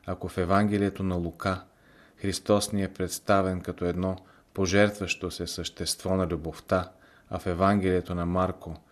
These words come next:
Христос ни е представен като въплъщение на мировата воля,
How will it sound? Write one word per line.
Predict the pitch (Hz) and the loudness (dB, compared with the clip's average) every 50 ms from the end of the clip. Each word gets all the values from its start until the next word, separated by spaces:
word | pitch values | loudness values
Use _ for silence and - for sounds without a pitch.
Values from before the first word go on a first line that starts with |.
| _ - - _ | _ -20 -20 _
Христос | _ - 95 92 - - - 107 101 92 - - | _ -6 -6 -4 -4 0 2 2 2 2 2 -2
ни | 101 | -4
е | 92 | -4
представен | 90 - 90 85 - - 104 98 95 92 92 90 | -4 -4 -6 -6 -2 2 4 4 4 4 2 0
като | - 92 87 - 92 | -2 -4 -6 -4 -4
въплъщение | 82 87 87 - - 90 87 - - - 101 95 95 95 92 87 | -4 -4 -4 -4 -6 -6 -6 -4 -2 0 2 2 2 2 0 -2
на | 87 85 | -2 -2
мировата | 85 82 85 82 82 82 87 92 - - 90 | -2 -2 -2 -2 0 0 0 0 0 -2 -6
воля, | 80 76 87 95 107 101 82 73 | -2 0 2 4 4 4 2 -2